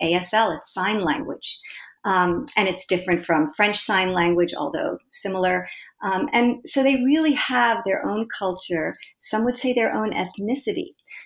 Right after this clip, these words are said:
So I, I prepare the students for this trip. Um, and I say, "See, we don't really have to go very far. Let's go to Gallaudet."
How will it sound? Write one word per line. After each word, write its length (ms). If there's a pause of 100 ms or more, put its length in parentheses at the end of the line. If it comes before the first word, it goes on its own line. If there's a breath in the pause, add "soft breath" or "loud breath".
(120)
So 260
I, 280 (120)
I 320 (140)
prepare 400
the 100
students 600
for 120
this 240
trip. 300 (500 loud breath)
Um, 140
and 120
I 60
say, 240
"See, 220
we 100
don't 180
really 200
have 240
to 100
go 160
very 320
far. 240
Let's 240
go 120
to 100
Gallaudet." 600